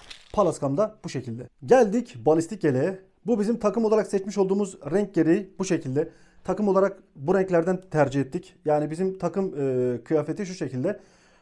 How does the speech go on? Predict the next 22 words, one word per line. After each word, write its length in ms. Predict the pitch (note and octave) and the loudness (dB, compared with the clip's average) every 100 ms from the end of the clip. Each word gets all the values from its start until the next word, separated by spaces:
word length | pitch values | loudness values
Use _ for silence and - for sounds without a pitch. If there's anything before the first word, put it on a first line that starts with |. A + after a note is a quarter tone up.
| _ - | _ 2
Pantolon, 560 | G3 F#3+ D#3 D#3 F#3 - - | 2 4 2 0 -2 -12 -8
e, 180 | C3+ C3 B2+ | -6 -6 -4
tişört 340 | F#3 F#3 F3 | -4 -2 -4
ya 80 | F3 | -2
da 60 | D3 | 0
gömlek 380 | D3+ E3 F#3+ | 2 0 -2
siyah 260 | - D#3+ F3 | -4 0 2
olacak. 400 | C#3+ B2 F#3 - _ _ _ _ - | 2 -2 -4 -6 _ _ _ _ -18
Üstte 280 | - F#3+ F#3+ | -4 0 2
takmış 320 | E3+ F3 F3+ | 0 0 0
olduğumuz 340 | E3 E3 E3 | 2 2 0
işte 320 | D3 F3 F3 - C3 | -4 -2 -2 0 2
bandanadır, 680 | D3+ D#3+ D#3+ D3+ D#3+ - - | 2 2 0 0 -2 -6 -8
yelektir, 640 | C#3 D#3 E3 - E3 E3 _ | -2 0 0 0 -4 -4 _
altta 340 | D3+ C#3+ E3 D3 | -8 -4 -4 -4
dizlik 260 | D3+ D#3+ | -6 -8
dirseklik 400 | D#3+ D#3+ - D#3 | -8 -8 -10 -4
olur, 200 | D#3 D#3 D#3 | -4 -4 -6
ne 120 | D#3 | -4
bileyim, 240 | D#3 F3 - _ _ _ _ | -2 -2 -4 _ _ _ _
şapka 360 | - D#3 - F3 | 0 0 4 2
olur. 260 | E3 E3 | 2 -2